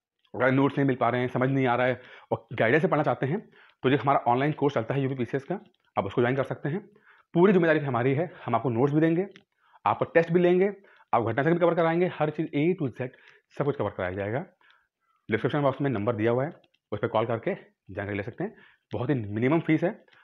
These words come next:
थोड़ी सी फीस तो इतना तो एफर्ट कर सकते हैं। अगर सा-, टाइम बहुत इंपॉर्टेंट है, पैसा तो कमा ही लोगे आप, पीसीएस में जिस दिन बन जाओगे तो कमा ही लोगे पैसा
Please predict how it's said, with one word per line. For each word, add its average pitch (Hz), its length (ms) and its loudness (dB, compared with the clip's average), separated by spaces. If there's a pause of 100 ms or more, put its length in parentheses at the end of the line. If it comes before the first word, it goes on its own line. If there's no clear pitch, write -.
(200)
थोड़ी 135 100 2
सी 135 60 -6
फीस 160 180 -2
तो 139 120 0
इतना 147 200 -2
तो 147 60 0
एफर्ट 123 200 -2
कर 123 60 0
सकते 117 220 -4
हैं। 135 60 -2
अगर 139 80 -4
सा-, - 600 -4
टाइम 156 260 4
बहुत 147 180 2
इंपॉर्टेंट 123 380 -2
है, 190 60 -2 (540)
पैसा 110 180 0
तो 151 80 0
कमा 117 180 -2
ही 123 60 2
लोगे 101 200 -2
आप, 92 200 -8 (500)
पीसीएस 127 220 -2
में 143 60 -2
जिस 127 100 0
दिन 139 100 0
बन 135 100 -2
जाओगे 135 140 0
तो 139 60 0
कमा 113 180 -4
ही 117 60 0
लोगे 104 140 -6
पैसा 95 260 -14